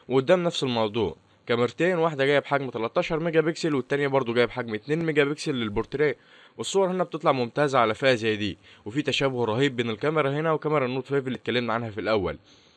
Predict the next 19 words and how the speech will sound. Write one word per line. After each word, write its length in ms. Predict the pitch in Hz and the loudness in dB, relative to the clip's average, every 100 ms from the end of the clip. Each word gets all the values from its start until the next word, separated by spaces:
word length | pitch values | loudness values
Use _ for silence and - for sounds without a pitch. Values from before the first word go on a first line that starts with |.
| _ | _
كمان 260 | - 139 202 | -2 2 2
الموبايل 440 | 185 143 135 156 | 2 2 4 4
جاي 120 | 139 156 | 6 4
مع 180 | 131 | 4
كيرن 280 | 120 156 180 | 2 2 -2
ستمية 380 | 160 135 123 139 | -2 -8 -4 -4
تسعة 180 | 139 123 | 0 -2
وخمسين 440 | - 101 135 139 | -2 -8 -8 -6
اللي 140 | 135 113 | -6 -6
هواوي 340 | 110 151 156 | 0 0 0
مصر 280 | 123 143 120 | -4 -4 0
عليه 220 | 107 110 | 2 2
ونزلته 500 | 104 107 98 127 127 | 0 -2 -4 -4 -2
برضه 280 | 107 120 131 | 0 0 0
في 80 | 117 | -4
البي 220 | 98 120 | -4 -4
توينتي 320 | 120 117 120 | -4 -6 -2
لايت 240 | 120 143 117 | 2 2 0
بتاعها، 460 | 120 156 117 90 | 0 0 0 -6